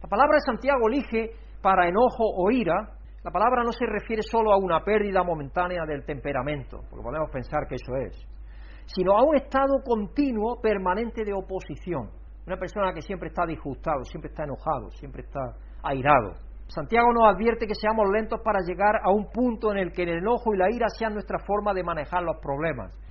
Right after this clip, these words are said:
Y sabemos que una cosa que hace la ira es enceguecer la razón, se te va la razón. Haces cosas y dices cosas sin razón, porque te hace perder la razón. Y eso es lo que nos dice que no lleguemos a ese punto. La ira puede consumirnos y llevarnos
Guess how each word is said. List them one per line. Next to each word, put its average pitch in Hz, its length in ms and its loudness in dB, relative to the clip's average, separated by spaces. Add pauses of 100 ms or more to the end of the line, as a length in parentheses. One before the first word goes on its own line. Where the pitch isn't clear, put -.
(160)
Y - 40 -14
sabemos 202 380 -2
que 208 60 -4
una 208 120 0
cosa 196 200 -6
que 190 80 -8
hace 175 120 -8
la 175 120 0
ira 190 180 0
es 165 120 -4
enceguecer 127 560 -6 (420)
la 131 100 0
razón, 127 420 4
se 131 120 -12
te 131 80 -4
va 190 120 6
la 170 140 8
razón. 143 360 -2 (380)
Haces 170 280 -2
cosas 190 300 0
y 160 80 0
dices 180 240 -4
cosas 160 260 -6
sin 254 180 -6
razón, 151 420 -6 (360)
porque 135 220 -10
te 143 100 -6
hace 170 240 -2
perder 151 280 -4
la 123 100 2
razón. 117 320 -6 (520)
Y 156 60 -6
eso 233 140 -2
es 202 80 0
lo - 0 -
que 202 60 -2
nos 165 240 -4
dice 277 300 2
que 180 100 -2
no 214 80 -2
lleguemos 214 380 -4
a 208 40 0
ese 196 160 -6
punto. 214 420 -6 (380)
La 135 160 -2
ira 277 240 6
puede 269 260 2
consumirnos 254 840 0
y 226 40 0
llevarnos 233 440 2